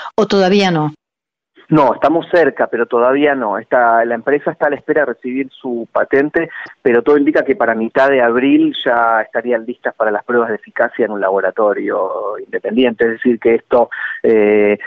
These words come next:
Speaker 2: no antes de mayo estaría, eh, a la venta. Y se estima que el costo de cada máscara sea de más o menos unos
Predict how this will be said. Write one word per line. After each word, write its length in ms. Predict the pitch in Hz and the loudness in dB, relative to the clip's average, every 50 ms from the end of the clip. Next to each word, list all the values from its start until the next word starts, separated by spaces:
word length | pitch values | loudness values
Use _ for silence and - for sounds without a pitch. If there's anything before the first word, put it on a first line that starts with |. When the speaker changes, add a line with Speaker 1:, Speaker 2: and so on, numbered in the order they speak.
| - - - | -16 -8 0
Speaker 2:
no 340 | 123 123 135 147 147 139 143 | 2 2 4 4 4 4 4
antes 360 | 147 151 151 - 156 139 135 | 4 2 0 0 -2 -2 0
de 120 | 123 120 | -2 -2
mayo 480 | 113 123 123 127 127 - - - 127 120 | -2 0 -2 -2 -4 -6 -4 -2 -2 -2
estaría, 680 | 107 - - 110 104 113 107 107 104 101 98 95 95 95 92 85 78 80 85 - | -2 -4 -8 -8 -6 -4 -4 -2 -2 0 -2 -2 -4 -6 -6 -8 -8 -8 -8 -12
eh, 200 | 104 95 92 90 | -14 -14 -12 -12
a 80 | 85 87 | -12 -8
la 100 | 95 98 | -6 -4
venta. 560 | 110 107 98 95 101 - - 98 95 98 98 | -2 -4 -4 -6 -14 -12 -10 -8 -8 -8 -10
Y 160 | 95 95 110 - - | -10 -10 -12 -10 -10
se 60 | 113 | -8
estima 320 | - - 139 139 151 151 | -2 0 0 2 2 2
que 120 | - 127 117 | 2 0 0
el 280 | 110 110 107 107 104 - | 0 -2 -4 -6 -8 -6
costo 280 | - 123 120 - 120 | -6 -6 -2 0 0
de 80 | 110 104 | 0 0
cada 180 | - 113 107 | 0 0 0
máscara 340 | 107 123 123 - 123 110 107 - | -2 -4 -4 -4 -4 -4 -4 -2
sea 200 | - 117 110 104 | -2 0 2 2
de 140 | 101 98 98 | 0 0 -2
más 220 | 98 101 98 - - | -4 -6 -8 -6 -6
o 60 | 101 | -6
menos 240 | 98 104 101 95 - - | -4 -4 -6 -8 -10 -10
unos 180 | - 180 - | -10 -10 -10